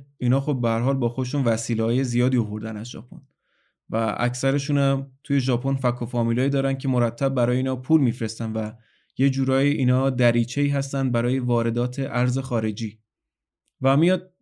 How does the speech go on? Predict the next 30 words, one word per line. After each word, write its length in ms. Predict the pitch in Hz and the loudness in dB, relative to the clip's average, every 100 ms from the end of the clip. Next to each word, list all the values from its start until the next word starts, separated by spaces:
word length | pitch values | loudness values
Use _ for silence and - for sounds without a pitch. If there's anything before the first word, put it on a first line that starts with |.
| _ | _
رویه‌اش 640 | 135 131 131 147 160 165 180 | -2 0 2 2 2 0 -4
رو 60 | |
تغییر 500 | 156 131 120 127 123 | -2 0 0 0 0
می‌ده. 300 | 110 104 - _ _ _ _ - - _ _ _ _ _ 143 | -4 -12 -18 _ _ _ _ -20 -20 _ _ _ _ _ 0
میان 280 | 160 180 | 2 4
یه 260 | 175 180 180 | 2 2 0
گروهی 520 | - 120 127 151 160 | -4 2 4 4 4
می‌زنن 560 | 151 131 120 113 110 110 | 2 2 2 0 0 0
به 100 | 123 | -2
اسم 200 | 127 139 135 135 135 - | 0 0 2 0 -2 -2
انجمن 520 | 123 117 113 117 131 | 2 2 2 2 2
نمایندگان 960 | 139 135 120 117 113 113 117 123 123 131 | 4 4 4 4 2 2 0 2 2 4
میهن. 500 | 123 107 113 107 104 _ _ _ _ _ _ _ _ | 2 2 -4 -6 -10 _ _ _ _ _ _ _ _
ایشیکاوا 480 | - 123 123 131 135 | -8 -4 0 2 2
میگه: 220 | 143 139 | 2 2
«نه 140 | 143 143 | 2 2
ما 140 | 151 | 2
می‌دونستیم 500 | 151 143 151 143 151 | 2 2 0 0 0
این 160 | 147 156 | 0 -2
اعضای 480 | 120 123 117 135 147 | -2 0 2 0 0
انجمن 440 | 127 123 120 147 | 0 2 2 0
چطور 320 | 143 127 123 | -2 -2 0
انتخاب 360 | 120 117 120 117 | 0 -2 -2 -2
می‌شن 300 | 113 120 117 | -2 -2 0
و 100 | 120 | 2
نمی‌دونستیم 600 | 127 143 139 139 131 139 | 2 2 2 0 0 0
این 120 | 139 | 2
میهنی 480 | 131 123 120 139 147 | 4 2 2 2 0
که 140 | 139 | 0
می‌گن 580 | 120 113 120 127 135 135 | 0 2 2 2 -2 -8